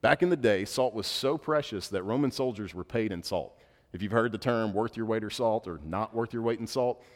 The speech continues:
that's where it comes from. It was a salary aspect. Like, salt has played a huge role in human history,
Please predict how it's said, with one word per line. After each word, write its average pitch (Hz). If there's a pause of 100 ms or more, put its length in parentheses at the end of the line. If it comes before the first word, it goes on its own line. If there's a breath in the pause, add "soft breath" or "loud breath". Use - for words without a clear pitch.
(160 loud breath)
that's -
where 139
it 127
comes 143
from. 73 (260 soft breath)
It 104
was 104
a 110
salary 127
aspect. 95 (300 soft breath)
Like, 98
salt 147
has 117
played 120
a 92
huge 147
role 131
in 98
human 101
history, 196